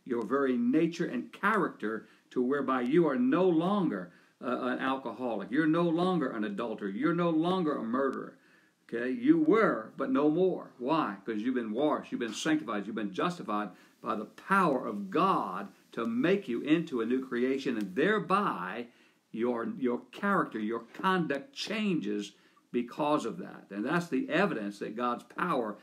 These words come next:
has done something in your life. It results in a change of your conduct,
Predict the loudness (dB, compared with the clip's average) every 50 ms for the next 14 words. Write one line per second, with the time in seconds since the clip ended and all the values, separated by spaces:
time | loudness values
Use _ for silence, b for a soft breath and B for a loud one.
0 | B B B -4 -4 -4 -2 -2 -2 -2 -2 -4 0 0 0 0 0 -2 -4 -4
1 | -4 -2 -2 -2 -2 0 -2 -2 -2 -4 -10 -14 b b b b b -6 -4 -4
2 | -4 -4 -4 -4 -6 -6 -6 -2 2 2 4 2 2 0 -4 -10 -12 -14 -14 b
3 | b b b b -6 -4 -4 -4 -4 -6 -8 -4 0 2 4 4 4 2 2 0
4 | -2 -4 -6 -8 -8 -8 -6 -4 -4 -4 -6 -6 -8 -2 -2 0 2 2 0 -2
5 | -4 -10 -14